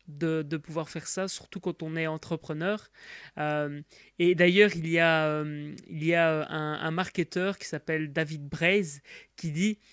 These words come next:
euh, « Un marketing tiède ne fait ni chaud ni froid. » Et, et c'est ça, il faut,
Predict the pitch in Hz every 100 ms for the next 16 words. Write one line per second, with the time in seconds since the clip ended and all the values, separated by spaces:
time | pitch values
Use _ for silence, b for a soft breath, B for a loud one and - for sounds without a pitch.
0 | b b 160 156 165 220 180 185 214 -
1 | 196 - 196 175 - 214 233 175 156 -
2 | _ - 175 175 - 175 180 208 202 -
3 | 196 208 220 - 175 180 - - 160 180
4 | - B B B B 165 165 170 170 165
5 | 170 - 175 165 175 - 185 185